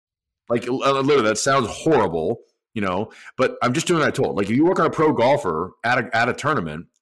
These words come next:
they know, like, "Hey, I need you to hit A R T on my left adductor. Um, can you do a right rotation adjustment and just loosen my hips up?" "Yep, sure." Now, if I went in there, "No, no, no, no, you don't need that. Like, you know, like, tightness is only, you know, a sign of dysfunction. So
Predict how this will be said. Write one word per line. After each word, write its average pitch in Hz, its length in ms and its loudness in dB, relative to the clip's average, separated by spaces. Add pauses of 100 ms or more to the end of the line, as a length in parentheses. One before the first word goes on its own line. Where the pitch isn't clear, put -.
(100)
they 131 240 2
know, 143 300 2
like, 95 300 0
"Hey, 127 180 0
I 117 60 2
need 123 180 -2
you 117 60 0
to 107 100 0
hit 117 160 0
A 113 140 2
R 110 100 0
T 117 240 -2
on 110 80 0
my 107 80 -2
left 110 280 -2
adductor. 107 580 0 (320)
Um, 101 220 -2
can 110 140 -6
you 120 100 2
do 117 40 4
a 104 80 4
right 117 260 0
rotation 117 520 0
adjustment 110 520 -2
and 98 120 -4
just 104 180 -4
loosen 107 220 -2
my 95 80 -6
hips 92 200 -8
up?" - 200 -12 (240)
"Yep, 135 180 0 (320)
sure." 98 300 0 (680)
Now, 120 100 -2
if - 60 0
I 139 60 4
went 147 140 4
in 139 60 2
there, 123 120 4
"No, 127 100 2
no, 160 120 0
no, 170 160 0
no, 156 140 2
you 147 120 2
don't 160 140 0
need 151 160 0
that. 147 320 0
Like, 123 160 -2 (240)
you 131 40 -6
know, 135 120 4
like, 123 220 0
tightness 160 500 0
is 135 100 2
only, 139 240 -2
you 139 60 -2
know, 117 160 2
a 110 40 0
sign 151 380 0
of 131 100 0
dysfunction. 139 840 -2
So 131 100 -4